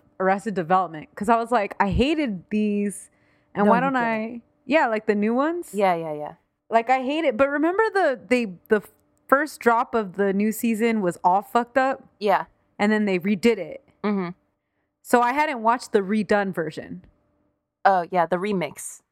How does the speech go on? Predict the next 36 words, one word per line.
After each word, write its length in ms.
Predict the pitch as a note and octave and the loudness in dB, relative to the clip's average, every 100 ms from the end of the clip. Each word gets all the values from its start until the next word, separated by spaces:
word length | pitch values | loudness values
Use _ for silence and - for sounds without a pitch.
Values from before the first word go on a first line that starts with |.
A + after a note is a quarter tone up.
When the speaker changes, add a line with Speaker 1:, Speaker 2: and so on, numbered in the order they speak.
| - | -2
Speaker 1:
The 120 | G3 | 0
remix, 460 | F#3+ G#3 E3 - G#3 | 0 -2 -4 -6 -2
yeah. 160 | F3 | 0
Speaker 2:
Yeah. 240 | E3+ D#3 F3+ _ - | 0 -2 -4 _ -10
Uh-huh. 260 | E3+ F3 D#3 | -4 -4 -4
Speaker 1:
So 420 | - - - A#3+ | -8 -6 2 2
I 160 | A#3 A3 | 2 0
watched 380 | G#3+ A3+ - - | 0 0 -2 -2
the 100 | G#3 | -2
remix 580 | F#3 B3+ G#3+ E3+ E3 G#3 | 0 0 0 -4 -4 -2
and 120 | G#3 | 0
then 100 | G3 | 2
I 140 | F#3 | 2
liked 320 | F#3+ A#3+ B3 G3 | 2 0 -2 -6
it. 280 | F3 D#3+ _ _ - | -6 -8 _ _ 2
Speaker 2:
Oh, 160 | C4+ | 2
really? 480 | D4+ G4 D#4 D3+ D3+ _ | 2 -4 -4 -6 -10 _
Speaker 1:
Yeah. 400 | G#3+ A#3 F#3 D#3+ | 0 0 0 -6
So 200 | - G#3 | -2 0
then 200 | G#3 G3+ | 0 0
I 140 | F#3+ | 0
watched 400 | F3+ F#3+ G3 - - | 2 0 -2 -6 -2
the, 480 | F3+ E3 D#3 F3 - _ _ _ _ | 0 0 -4 -6 -12 _ _ _ _
the 80 | F#3 | -8
sec-, 320 | - G3+ F#3+ _ - | -2 -2 -2 _ -10
the 80 | E3+ | -4
second 380 | - G3 F3+ - | 0 -2 -2 -6
new 140 | F#3 | -6
season, 360 | F3 F3 D3+ D3+ | -6 -10 -10 -12
which 140 | D3+ E3 | -12 -14
is, 100 | D3+ | -12
like, 160 | C#3+ - | -14 -14
the 60 | |
fifth 220 | - C#3 | -8 -8
season, 300 | - C#3 C3+ C#3+ | -10 -18 -16 -14
right? 180 | D#3+ | -14